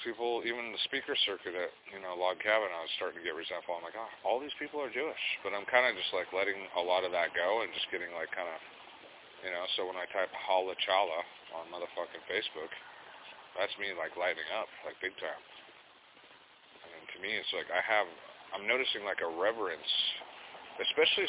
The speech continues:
since, I mean, I'm fascinated with the history of the West, and, like, if, if a lot of the pioneers were Jewish, I mean, I'm, I'm fascinated by that, just sort of as a historian, but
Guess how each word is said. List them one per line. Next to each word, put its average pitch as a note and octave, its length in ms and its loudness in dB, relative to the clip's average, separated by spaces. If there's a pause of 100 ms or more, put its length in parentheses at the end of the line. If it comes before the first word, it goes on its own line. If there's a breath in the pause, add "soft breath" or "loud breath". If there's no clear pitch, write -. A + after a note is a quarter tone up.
since, A#2 240 -2 (280)
I A2 40 -2
mean, F#2+ 300 -2 (640)
I'm A2 100 -4
fascinated A2+ 560 4
with F2+ 140 -4
the - 80 -4
history F2+ 460 2
of E2+ 100 -6
the E2+ 80 -4
West, F2+ 400 2
and, E2+ 200 -6
like, E2 220 -8 (640)
if, - 400 -8
if - 160 -8
a F2+ 80 0
lot G2+ 240 8
of G#2+ 80 -2
the - 80 -10
pioneers G2+ 480 2
were F2 160 -6
Jewish, G#2+ 320 0
I F2 80 -4
mean, E2 160 -8
I'm, G#2 100 -4 (140)
I'm G2+ 160 0
fascinated E2+ 560 0
by D#2 160 -6
that, D#2 160 -4 (880)
just - 80 -2 (160)
sort A2+ 80 2
of G#2 80 0
as F#2+ 160 2
a F2 120 -2 (120)
historian, G2 560 2
but F2 160 0